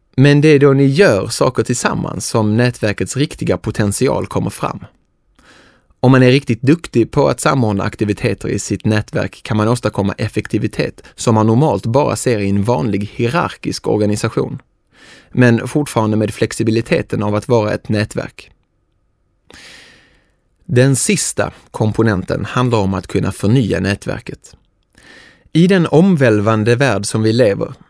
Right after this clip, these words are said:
är det inte konstigt om vi ibland måste hitta nya partners och kanske också överge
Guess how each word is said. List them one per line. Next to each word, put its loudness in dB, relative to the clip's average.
är 2
det 2
inte -2
konstigt 0
om 0
vi 0
ibland -2
måste -2
hitta -2
nya 0
partners -4
och -6
kanske 0
också 0
överge 0